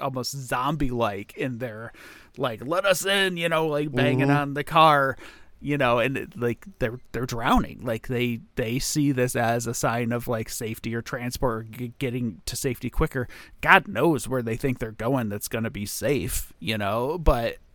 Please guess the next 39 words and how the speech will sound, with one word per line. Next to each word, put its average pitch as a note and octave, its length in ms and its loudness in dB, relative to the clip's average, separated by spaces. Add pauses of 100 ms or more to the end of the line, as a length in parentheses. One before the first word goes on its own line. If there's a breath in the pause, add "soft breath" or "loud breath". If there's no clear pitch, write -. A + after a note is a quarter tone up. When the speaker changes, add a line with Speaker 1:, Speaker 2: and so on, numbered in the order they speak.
(100)
Speaker 1:
uh, G#2+ 400 0 (760 soft breath)
yeah, C3 380 4 (180)
yeah, D3+ 300 2
but A#2+ 160 -4
you're D3 120 -4
right. D#3 280 0
He B2+ 140 -2
does D3+ 500 2 (160)
immediately C3+ 680 2
flip, C#3 520 6 (280)
you C#3 180 -2
know, A2+ 380 0 (500)
flip - 320 -2
sides C#3+ 460 4
on A#2 180 0
that A2 180 -2
issue. G2 380 -2 (640 soft breath)
Uh, A2 460 0
and, A#2+ 220 -4
and B2 180 -2
then C#3 80 0
Speaker 2:
It G3 100 8
doesn't A3+ 240 10
Speaker 1:
the, F#3+ 40 2
the - 60 -6
Speaker 2:
feel E3 180 6
Speaker 1:
people F#3 240 10
in D#3+ 60 12
Speaker 2:
false - 180 4
either. B2+ 240 6
It D3 40 6
doesn't E3 300 8
feel C#3+ 360 4
like, A#2+ 260 2 (140)
to C#3+ 120 2
me, A#2 400 -2
'cause D3 140 4
they D3+ 160 8
are C#3+ 160 10